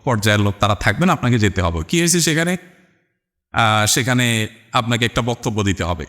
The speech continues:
তো আমি বুঝছি যে আমাকে একটা প্ল্যান ওয়াইজ আমাকে দিয়ে একটা জিনিস করানো হবে। আমি বলবো, বিভিন্নভাবে অপারগতা প্রকাশ করলাম, বলে যে রাষ্ট্রের প্রয়োজন আপনি অস্বীকার করতেছেন। আমি, "হ্যাঁ, আমি অফিসে,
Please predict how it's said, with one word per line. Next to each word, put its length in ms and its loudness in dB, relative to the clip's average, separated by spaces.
তো 60 -4
আমি 120 2
বুঝছি 340 -2
যে 80 -2
আমাকে 260 0
একটা 180 -4
প্ল্যান 400 0
ওয়াইজ 300 0
আমাকে 280 2
দিয়ে 80 2
একটা 140 -2
জিনিস 280 0
করানো 300 0
হবে। 300 -6
আমি 160 0
বলবো, 320 -6
বিভিন্নভাবে 520 2
অপারগতা 420 0
প্রকাশ 300 0
করলাম, 280 0
বলে 120 2
যে 80 0
রাষ্ট্রের 340 0
প্রয়োজন 360 0
আপনি 260 -2
অস্বীকার 340 0
করতেছেন। 360 -4
আমি, 80 0
"হ্যাঁ, 140 0
আমি 140 0
অফিসে, 280 -2